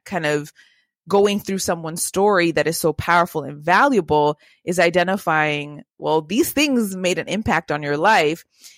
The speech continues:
and your story not only has meaning, but it also inspires you to do something, whether that inspiration, <laughs> whether it's inspiration or whether it's out of fear,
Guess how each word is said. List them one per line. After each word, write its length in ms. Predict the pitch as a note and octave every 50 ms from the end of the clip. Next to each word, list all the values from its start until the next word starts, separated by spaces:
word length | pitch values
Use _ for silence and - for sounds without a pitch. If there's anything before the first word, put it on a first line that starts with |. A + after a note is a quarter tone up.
| _ _ _
and 340 | F#3 F#3 F#3 F3 E3+ E3 E3+
your 120 | E3+ F#3
story 340 | F#3 - - A3 A#3 B3+ C4
not 160 | A#3+ A3 G3
only 180 | G3+ G#3+ G#3+ G#3
has 220 | A3+ F3+ D#3+ D#3
meaning, 540 | E3 F3 G#3 B3 B3+ G#3+ F3 D#3+ E3 E3+ E3+ - _ _ _ _ _ _ D#3+
but 120 | - G#3+ G#3+
it 120 | G#3+ - -
also 440 | - G3 G#3+ C4 - - A#3+ G#3+ -
inspires 800 | - F#3+ G3 - - - - G3 A3 D4 D#4 C#4+ B3+ A3 F#3+ G3
you 120 | G#3 G#3
to 140 | G3 - A3
do 200 | E3+ B3+ D#4+ E4+
something, 420 | - - G3+ F3 E3+ F3 E3+ E3+
whether 240 | E3+ F#3 F#3 G3 G3
that 200 | G3 F#3 - -
inspiration, 760 | F#3 G3+ G#3+ - - G3 F#3 F#3 F#3+ A3 - - - A3 G#3+
<laughs> 200 | - - A#3 F#3+ F3+
whether 220 | G#3 G#3+ G#3+ A3
it's 140 | G#3+ G#3+ -
inspiration 880 | - G#3+ A3 G#3+ - - G#3 F#3 F#3 F#3 A3+ A#3 - - C4 C#4 D4 D#4+ - - - - - - _
or 220 | - - A3 G#3+ G#3
whether 340 | G3+ G3+ G3+ G3+ F#3+ G#3 F#3+
it's 180 | - G3 F#3+ A3+
out 120 | F#3 F3
of 80 | D3 -
fear, 580 | - - - B3 B3+ A#3+ G3 D#3+ C#3+ C3+ -